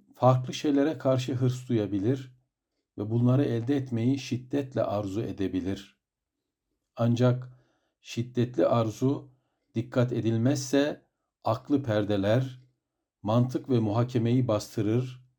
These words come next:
ve böylece insanı ölçüsüzce hareketlere sevk eder.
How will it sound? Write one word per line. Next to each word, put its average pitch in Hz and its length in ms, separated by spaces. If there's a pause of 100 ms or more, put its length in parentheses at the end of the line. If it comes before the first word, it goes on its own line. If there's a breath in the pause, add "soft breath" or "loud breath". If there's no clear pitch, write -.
(300)
ve 98 180
böylece 117 480
insanı 117 680 (400)
ölçüsüzce 123 720
hareketlere 117 720
sevk 127 380
eder. 85 420